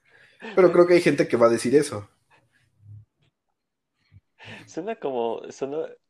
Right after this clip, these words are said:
Speaker 2: un poco el típico comentario de abuelito de, "¿Pa-, pa qué le pagas el Disney Plus si van a poner esa película en el cinco en tres
Speaker 1: Eh,
Speaker 2: años?".
Speaker 1: sí, eh, es que es diferente también, ¿no? <laughs>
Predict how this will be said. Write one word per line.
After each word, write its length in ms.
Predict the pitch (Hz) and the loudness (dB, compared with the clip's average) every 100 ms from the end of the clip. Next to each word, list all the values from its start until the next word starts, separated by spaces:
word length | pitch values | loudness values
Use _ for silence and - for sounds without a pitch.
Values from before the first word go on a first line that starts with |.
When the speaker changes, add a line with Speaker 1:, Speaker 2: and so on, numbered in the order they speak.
| - - | -20 -12
Speaker 2:
un 100 | 123 | -12
poco 220 | 139 135 | -10 -6
el 120 | 143 139 | -6 -6
típico 360 | 143 - - | -14 -12 -14
comentario 500 | 104 107 104 120 131 | -14 -14 -8 -6 -6
de 80 | 123 | -8
abuelito 420 | 107 110 120 131 | -10 -14 -12 -12
de, 160 | 113 110 _ _ - _ _ _ | -12 -16 _ _ -20 _ _ _
"¿Pa-, 180 | 156 156 _ _ | -6 -6 _ _
pa 140 | - 233 | -10 -6
qué 160 | 208 208 | -8 -8
le 80 | 254 | -14
pagas 500 | _ 202 196 190 165 | _ -2 -2 -6 -6
el 140 | 156 | -6
Disney 260 | 185 190 185 | -8 -12 -16
Plus 300 | - 190 - | -8 -10 -8
si 340 | 160 143 143 | -10 -8 -8
van 200 | 156 180 | -10 -8
a 440 | 180 160 139 135 - | -4 -4 -4 -6 -6
poner 300 | 147 151 185 | -8 -8 -8
esa 260 | 170 147 - | -8 -10 -8
película 460 | 135 147 160 170 | -8 -8 -10 -10
en 100 | 135 | -8
el 100 | 127 | -8
cinco 340 | 131 175 175 147 | -10 -16 -8 -8
en 120 | 131 | -8
tres 200 | - 165 | -12 -4
Speaker 1:
Eh, 160 | 120 120 | -2 -2
Speaker 2:
años?". 120 | - | -2
Speaker 1:
sí, 440 | - - 165 160 156 - - | -4 -2 2 2 2 -2 -16
eh, 460 | - 139 151 151 127 117 202 277 180 _ _ 73 73 - 113 135 170 196 | -6 -2 0 -2 -4 -12 -12 -12 -14 _ _ -20 -20 -20 -20 -18 -16 4
es 140 | 220 | 4
que 100 | - | 4
es 80 | 214 | 2
diferente 480 | 190 139 107 101 - | 4 6 8 6 4
también, 360 | - 101 104 95 | 2 4 2 2
¿no? 80 | |
<laughs> 1080 | 131 - 208 277 - 302 302 294 262 - - | 0 2 4 4 2 0 -2 -2 -4 -4 -20